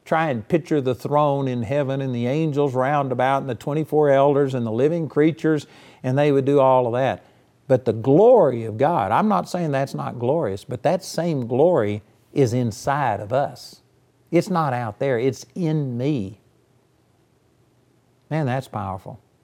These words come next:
And the average person cannot receive that because they go look in the mirror and they think, "This is glory." No, you're just looking on the outer person. And they, then they search their mental, their emotional part,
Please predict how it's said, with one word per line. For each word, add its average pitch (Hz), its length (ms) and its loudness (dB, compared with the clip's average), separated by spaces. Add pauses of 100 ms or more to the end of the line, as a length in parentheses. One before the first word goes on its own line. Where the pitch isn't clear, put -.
(400)
And 135 160 0
the 131 60 0
average 175 400 0
person 160 400 0
cannot 127 500 -2
receive 147 460 -4
that 101 340 -6
because 117 300 -2
they 127 100 0
go 120 180 -2
look 117 280 -4
in 120 80 -4
the 117 80 -4
mirror 110 420 -6 (880)
and 117 160 -4
they 117 120 -4
think, 104 320 -8 (120)
"This 107 420 -4
is 131 120 -4
glory." 117 540 0 (340)
No, 214 200 2
you're 180 180 0
just 165 260 -2
looking 143 260 0
on 123 140 -6
the 107 120 -6
outer 104 340 -6
person. - 400 -12 (1300)
And 135 160 0
they, 139 160 2
then 165 300 2
they 135 120 2
search 165 420 0
their 143 180 4
mental, 127 420 2
their 113 200 0
emotional 123 580 0
part, 101 380 -6